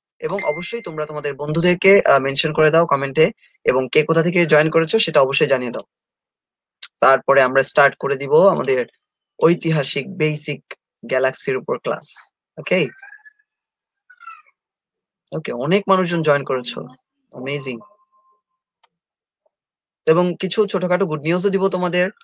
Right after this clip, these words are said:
আজকে ক্লাসের পরে। So পুরো ক্লাসটা করো, তাহলেই শুনতে পাবে, otherwise তুমি miss করলে এটা তোমার দায়বদ্ধতা।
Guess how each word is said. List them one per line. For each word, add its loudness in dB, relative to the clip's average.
আজকে -2
ক্লাসের 0
পরে। 2
So -2
পুরো -4
ক্লাসটা 0
করো, 2
তাহলেই 0
শুনতে -6
পাবে, 2
otherwise -4
তুমি -8
miss -8
করলে 0
এটা -6
তোমার 0
দায়বদ্ধতা। 2